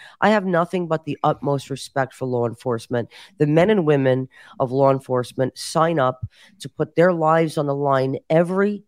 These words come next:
day for people like me. I have nothing but the utmost respect for them,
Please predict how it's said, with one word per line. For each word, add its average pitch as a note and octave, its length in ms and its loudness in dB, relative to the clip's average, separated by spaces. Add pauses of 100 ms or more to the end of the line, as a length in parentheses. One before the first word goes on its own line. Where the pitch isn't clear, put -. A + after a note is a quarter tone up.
(100)
day A2+ 460 0 (160)
for C#3+ 120 -8
people C3+ 380 -6
like B2 260 -4
me. A#2 340 -4
I C3 100 -2
have B2 180 -2
nothing D#3+ 560 -2
but C#3 220 -8
the - 160 -6 (100)
utmost D#3 560 0
respect C#3+ 720 -6
for C3 120 -8
them, B2+ 360 -4